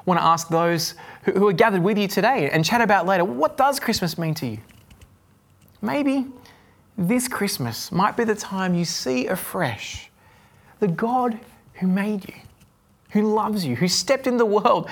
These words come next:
and died in your place. And that by believing in him, by trusting his death in your place, this Christmas you might have life,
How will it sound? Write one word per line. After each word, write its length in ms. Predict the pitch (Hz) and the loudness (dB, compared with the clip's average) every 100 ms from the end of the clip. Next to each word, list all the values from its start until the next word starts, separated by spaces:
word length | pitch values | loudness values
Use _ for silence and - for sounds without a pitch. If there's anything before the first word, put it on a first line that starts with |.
| - - | -12 -8
and 300 | - 190 180 | -4 0 4
died 300 | 202 226 240 | 4 4 4
in 100 | 202 | 2
your 120 | 190 | 0
place. 640 | 196 - 208 - - - - - - - - - | -2 -2 -2 -4 -14 -16 -18 -20 -20 -20 -8 0
And 280 | 226 226 214 - - - - | 2 2 -2 -10 -20 -20 -6
that 120 | 233 | 0
by 140 | 220 214 | 4 4
believing 560 | 214 208 240 269 254 | 4 2 2 2 2
in 80 | 220 | 2
him, 180 | 196 202 | 4 4
by 140 | 165 | 2
trusting 480 | 170 - 269 - 254 | 2 0 0 2 2
his 160 | 220 208 | 4 4
death 220 | 233 240 | 2 2
in 100 | 233 | 0
your 120 | 214 | 0
place, 480 | 208 214 196 156 - - - _ _ _ _ _ | 0 -2 -2 -4 -12 -20 -20 _ _ _ _ _
this 160 | - 226 | -4 -4
Christmas 520 | - 247 240 233 226 | -4 -6 -2 -4 -2
you 100 | 220 | -2
might 240 | 262 254 214 | 0 0 0
have 240 | 220 202 | -2 -2
life, 640 | 208 226 240 190 - - | 0 0 0 -2 -8 -16